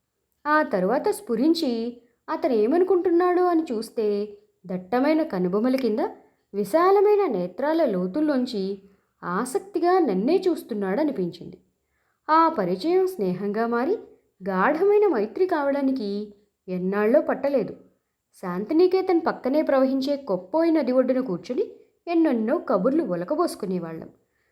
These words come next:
దేశ విదేశాల్లోని ప్రముఖ ఆర్టిస్టుల గురించి,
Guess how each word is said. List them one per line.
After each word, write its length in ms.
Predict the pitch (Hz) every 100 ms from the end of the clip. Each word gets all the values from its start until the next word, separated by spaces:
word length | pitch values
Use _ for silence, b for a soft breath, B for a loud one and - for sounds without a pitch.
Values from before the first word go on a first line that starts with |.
| _ -
దేశ 280 | 175 190 262
విదేశాల్లోని 840 | 403 311 196 262 302 381 370 370 359
ప్రముఖ 380 | 370 185 202 349
ఆర్టిస్టుల 720 | - 190 185 185 269 - 254
గురించి, 640 | 226 214 202 - 196 202